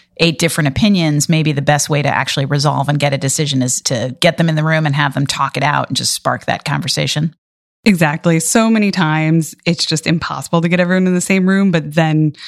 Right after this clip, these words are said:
Speaker 2: feedback comes in really piecemeal and it's hard to understand exactly where things stand and what really the final decision is. Whereas if everyone is in the same room, you can just follow the flow of conversation and towards the end be like, "So,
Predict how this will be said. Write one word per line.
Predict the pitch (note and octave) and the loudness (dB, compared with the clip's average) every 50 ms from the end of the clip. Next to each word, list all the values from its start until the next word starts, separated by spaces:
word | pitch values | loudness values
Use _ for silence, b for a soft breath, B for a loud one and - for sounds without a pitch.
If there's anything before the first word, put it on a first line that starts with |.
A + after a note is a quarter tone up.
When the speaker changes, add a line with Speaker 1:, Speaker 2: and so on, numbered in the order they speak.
| B B B B B B B | B B B B B B B
Speaker 2:
feedback | - - D#3+ D#3+ D3 D#3+ D#3 D3+ D#3 - - | 2 2 4 4 4 2 2 0 0 -2 0
comes | - E3 D#3 D3+ D3 | 2 2 2 4 2
in | D#3 D3+ | 2 2
really | D3 D3+ D3 C#3+ C#3 | 2 0 0 -2 -4
piecemeal | C3+ - - D#3 D3+ D3+ - - F#3 F#3 F#3 F#3 F3+ | -6 -6 -6 -6 -4 -4 -2 0 2 2 2 2 2
and | E3 D#3 | 0 0
it's | D3+ - | -2 -2
hard | - - D3+ D3+ D3 | -2 -2 -2 -2 -2
to | - | -2
understand | - D#3 D#3 D3+ D3 - - - D3+ D3 C#3+ C#3+ C#3+ | 0 0 0 -2 -2 -4 -4 -2 -2 0 0 0 0
exactly | C#3+ C3+ C3 D#3 C#3 C#3 E3 - - D3+ D#3 D3 | -2 -2 -2 -2 -2 -2 -4 -4 -4 -2 -2 -2
where | C#3 C#3 C#3+ D3 C3 C#3+ C#3 C#3 C#3+ C#3+ - B B B B B B B B - | -2 -2 -2 -2 -2 -2 -4 -4 -4 -6 -6 B B B B B B B B 0
things | E3 C#3+ C#3 D3+ - | 0 0 0 -2 -4
stand | - - - D3 C#3 C#3 C3+ C#3 C#3+ C#3+ D3 D3+ C#3+ | -8 -6 -4 -4 -2 -2 -2 -2 -2 0 2 2 2
and | D3 D3 D3 | 2 2 0
what | C#3+ C#3+ D3 - - | 0 -2 -4 -4 -4
really | E3 D3+ D3 C#3 C#3+ | -2 -2 0 0 -2
the | C#3 D3 - | -2 -4 -4
final | - D#3 D3+ D3 C#3+ C#3+ | -2 -2 -2 0 0 -2
decision | C#3 D#3+ - D#3 D3 D#3 D#3+ F3 | -2 -2 -2 -2 -2 0 2 2
is. | F#3+ G3+ G#3 G3+ F3 E3 - - | 2 2 0 0 -2 -4 -4 0
Whereas | E3 F3+ F3+ F3 | 2 2 2 2
if | F#3+ F#3 | 0 -2
everyone | A#3 D4+ D#4+ G#3 | 0 2 2 2
is | D#3+ D3+ | 2 2
in | D#3 | 0
the | D3 | -2
same | C#3+ - F#3 F3+ D#3 D#3 | 0 0 2 2 2 2
room, | D#3+ F3+ F3+ D#3+ D3+ D3+ | 2 2 2 2 2 2
you | D3 | 0
can | D3 D3 | 0 0
just | D3 - - | -2 -2 -2
follow | F3 E3 D#3+ D3+ | 0 0 0 0
the | D3 | 0
flow | - E3 E3 | 0 0 0
of | D#3 D3+ | 0 0
conversation | - D#3 D3+ D3 D3 D3 E3+ E3+ E3+ D3 C#3+ D3+ | -2 -2 -2 -2 -2 0 0 0 0 0 -2 -2
and | D3 D3+ | -2 -2
towards | C#3+ E3+ F3 D#3 C3+ | -2 -2 -4 -4 -2
the | E3 E3+ | 0 0
end | F3+ E3 D#3+ | 0 0 0
be | D#3 D3+ | 0 -2
like, | D3+ D#3 D3 - | -2 -4 -4 -4
"So, | - - D4 E4 - G3+ G3+ | -2 2 2 2 2 2 -2